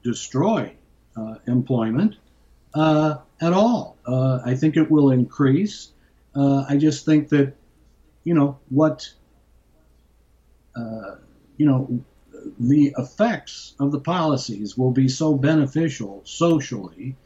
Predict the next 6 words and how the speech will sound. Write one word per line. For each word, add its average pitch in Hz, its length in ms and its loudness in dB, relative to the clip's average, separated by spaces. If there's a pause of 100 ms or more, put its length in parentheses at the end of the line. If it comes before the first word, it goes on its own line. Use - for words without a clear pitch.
(220)
and 127 120 0
psychologically 127 1120 0 (640)
that, 131 340 0 (800)
you 196 80 -4
know, 131 220 0 (200)
uh, 135 680 2